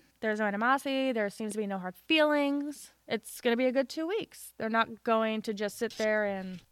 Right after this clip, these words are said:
make my life a living hell for the next two weeks. It's gonna be good." Then, as I said, I got that agitation. I was just like, now that I put my two weeks in, I just want it to be over. Like, why isn't it over? I am, I need this to be done. I'm done.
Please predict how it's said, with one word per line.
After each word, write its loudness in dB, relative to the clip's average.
make -6
my 0
life 2
a -4
living -2
hell 4
for 2
the 4
next -2
two -2
weeks. -2
It's -14
gonna -4
be -6
good." 0
Then, 8
as 6
I 0
said, 2
I 6
got 0
that 0
agitation. -2
I 2
was 0
just -8
like, 0
now 8
that 4
I -4
put -2
my 0
two -2
weeks -6
in, 0
I 0
just -6
want -4
it -10
to -12
be -6
over. 0
Like, -8
why 6
isn't 6
it 2
over? 2
I 2
am, -6
I -4
need 2
this -8
to -16
be -6
done. -12
I'm 0
done. -8